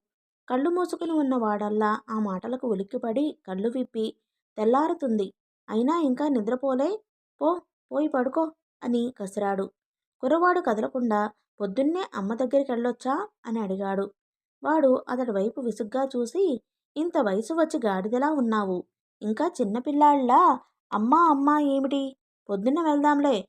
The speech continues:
పడుకో" అన్నాడు. కుర్రవాడు లేచి క్యాబిన్లోకి వచ్చాడు. నీటి నుంచి బయటపడి కొట్టుకుని, కొట్టుకుని చచ్చిపోయిన చేప పిల్లలా పడి నిద్రపోతున్నారు అక్కడ చాలామంది కుర్రవాళ్ళు.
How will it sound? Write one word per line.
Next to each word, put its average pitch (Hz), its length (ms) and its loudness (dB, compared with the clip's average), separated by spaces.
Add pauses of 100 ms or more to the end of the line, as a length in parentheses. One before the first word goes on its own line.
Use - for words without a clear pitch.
పడుకో" 220 460 0 (240)
అన్నాడు. 202 460 -4 (640)
కుర్రవాడు 359 400 2
లేచి 254 560 -2
క్యాబిన్లోకి 247 580 -4
వచ్చాడు. 202 540 -6 (480)
నీటి 294 260 0
నుంచి 359 260 -4
బయటపడి 226 680 0 (260)
కొట్టుకుని, 247 720 -2
కొట్టుకుని 220 640 -6
చచ్చిపోయిన 214 420 -6
చేప 202 380 -6
పిల్లలా 233 440 -4
పడి 208 280 -4
నిద్రపోతున్నారు 190 1080 -6 (300)
అక్కడ 247 220 -6
చాలామంది 226 640 -4
కుర్రవాళ్ళు. 185 640 -4